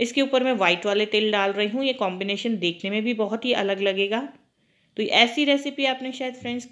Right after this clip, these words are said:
कभी नहीं खाई होगी। अगर आपके घर पे गेस्ट आ रहे हैं या आप कोई फेस्टिवल, अ, कर रहे हो, कोई पार्टी वगैरह कर रहे हो, तो इस तरीके की यूनिक चीज़ आप अपने फ्रेंड्स को बना के सर्व कर सकते हो। ये देखिए,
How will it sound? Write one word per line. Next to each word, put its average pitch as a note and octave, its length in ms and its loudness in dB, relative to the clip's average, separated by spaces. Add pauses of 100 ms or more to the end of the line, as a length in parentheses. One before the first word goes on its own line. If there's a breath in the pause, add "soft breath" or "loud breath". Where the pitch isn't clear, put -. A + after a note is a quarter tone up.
कभी G3 260 -2
नहीं G#3+ 180 0
खाई G#3 260 2
होगी। G#3+ 340 -2 (300 loud breath)
अगर A3+ 180 4
आपके C4 240 4
घर A#3+ 140 0
पे A#3+ 160 -2
गेस्ट F#3+ 400 0
आ G3+ 100 2
रहे G3 160 2
हैं G#3+ 240 -2
या G3+ 100 0
आप G3 140 -6
कोई G#3+ 120 0
फेस्टिवल, G#3 640 -2
अ, F#3 180 0
कर F#3 220 0
रहे F#3+ 200 2
हो, A3 160 0
कोई G#3+ 180 0
पार्टी F#3+ 380 -2
वगैरह A3 260 2
कर G#3+ 160 0
रहे G3+ 160 0
हो, B3+ 260 0 (300 loud breath)
तो - 80 -6
इस B3 240 -2
तरीके C4 320 4
की B3+ 200 0
यूनिक A#3 460 0
चीज़ A3+ 260 0
आप G#3 140 0
अपने G#3+ 240 -4
फ्रेंड्स F#3 320 -6
को A3+ 260 0 (280 loud breath)
बना F3 240 0
के G#3+ 160 0
सर्व F#3 260 -2
कर F3 180 -4
सकते E3+ 340 -8
हो। B3 380 -2 (260)
ये E3 100 -2
देखिए, A3 500 0